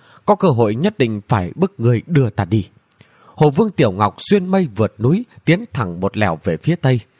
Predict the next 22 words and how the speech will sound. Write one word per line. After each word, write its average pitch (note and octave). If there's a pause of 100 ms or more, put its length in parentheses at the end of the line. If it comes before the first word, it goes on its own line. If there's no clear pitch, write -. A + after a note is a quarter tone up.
(280)
Nửa D3+
canh G3+
giờ A#2
sau, E3+ (240)
tội C#3
ác G3+
chi E3
thành G2
hiện G#2 (140)
ra A2+
trong G#2+
tầm F#2+
mắt D#3 (120)
ở F#2+
phía D#3+
xa A#2+
xa. G#2 (440)
Vì D3
đã -
thoát -
khỏi G2
cảnh F2+